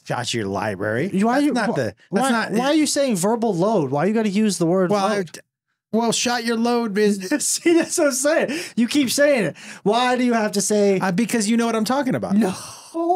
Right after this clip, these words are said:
Speaker 2: I don't.
Speaker 1: When you say, if I,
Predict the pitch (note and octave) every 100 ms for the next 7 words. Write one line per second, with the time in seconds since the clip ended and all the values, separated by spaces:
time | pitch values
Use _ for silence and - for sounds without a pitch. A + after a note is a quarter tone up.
0 | C4+ G#3+ F#3 G#3+ D#4+ B3 - _ _ _
1 | _ _ E3+ G#3 A3+ B3+ A3+ B3 B3+ A#3+
2 | A3 G3+ G3 G#3 A3